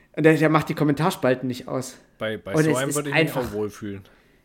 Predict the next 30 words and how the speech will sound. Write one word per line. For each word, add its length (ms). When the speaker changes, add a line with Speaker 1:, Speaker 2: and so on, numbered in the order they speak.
Speaker 1:
Es 360
ist 360
so 140
fantastisch. 920
Also 160
er 240
ist 160
wahrscheinlich 400
Fieder 380
und 240
ein 20
Masochist. 720
Weil 120
die, 120
die 160
Kommentarspalten, 880
die 100
sind 220
so, 460
so 440
bodenlos. 840
Und 100
das 140
ist 140
halt 200
so, 300
so, 400
so 160
destilliertes 720
Internetmobbing. 840